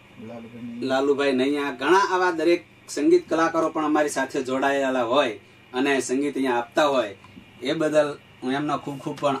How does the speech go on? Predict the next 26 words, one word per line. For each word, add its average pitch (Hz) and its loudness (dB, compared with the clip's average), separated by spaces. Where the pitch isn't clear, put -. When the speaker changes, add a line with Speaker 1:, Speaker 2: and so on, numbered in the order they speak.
Speaker 2:
આભાર 131 0
માનું 139 -4
છું. 165 -6
તેમજ 156 2
નવું 165 6
recording 160 4
ચાલી 147 4
રહ્યું 139 4
અને 135 2
એમાંય 160 2
મેં 143 0
સ્વર 147 2
આપ્યો 131 2
રામાપીરનું 143 -2
ટાઇટલમાં, 123 -4
રામાપીરના 143 2
ટાઇટલમાં. 135 0
અને 123 -2
એમાંય 147 2
મારે 143 4
ભોજાભાઈએ 160 2
પણ 160 -2
ઘણા 151 2
recording 139 0
આ 135 2
સ્ટુડિયોમાં 139 0